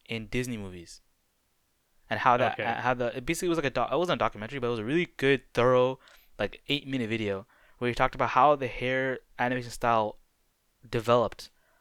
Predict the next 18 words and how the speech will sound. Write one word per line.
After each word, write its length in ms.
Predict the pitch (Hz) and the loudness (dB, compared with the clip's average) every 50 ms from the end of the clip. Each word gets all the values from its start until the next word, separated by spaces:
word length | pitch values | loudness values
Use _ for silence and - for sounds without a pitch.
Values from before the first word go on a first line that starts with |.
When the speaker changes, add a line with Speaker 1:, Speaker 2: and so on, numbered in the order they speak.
| _ _ _ | _ _ _
Speaker 1:
from 120 | - 131 | -6 -4
the 120 | 123 107 - | -4 -2 0
earliest 300 | 135 143 147 147 135 - | 0 0 0 0 -2 -4
movies 220 | 139 139 139 127 | -6 -6 -4 -4
like 120 | 123 107 | -4 -2
Pocahontas 540 | - 123 120 - 113 113 120 120 117 - 113 | -2 -4 -4 -2 -2 -2 -2 -2 -4 -6 -10
and 120 | 107 104 - | -12 -12 -12
Snow 220 | - - 120 120 | -8 -6 -4 -4
White, 300 | 113 113 113 113 117 - _ - _ _ _ - | -2 0 0 0 -2 -4 _ -20 _ _ _ 2
all 180 | 120 120 135 | 6 6 6
the 80 | 135 135 | 6 4
way 140 | 135 131 123 | 2 0 0
to 360 | - 117 113 110 110 110 110 | -2 -6 -6 -6 -8 -8 -10
Frozen 500 | - - 123 120 123 120 110 117 113 110 | -4 -2 0 0 0 0 -4 -6 -8 -8
and 140 | 107 104 104 | -10 -10 -10
Tangled 440 | 107 107 107 110 107 107 104 104 101 | -8 -6 -6 -6 -8 -8 -8 -8 -8
and, 240 | 98 95 92 - _ _ _ _ _ _ _ - - - - - | -8 -10 -12 -16 _ _ _ _ _ _ _ -20 -20 -14 -6 -4
and 440 | 117 113 107 104 101 101 101 101 | -2 -2 -2 -2 -6 -10 -14 -16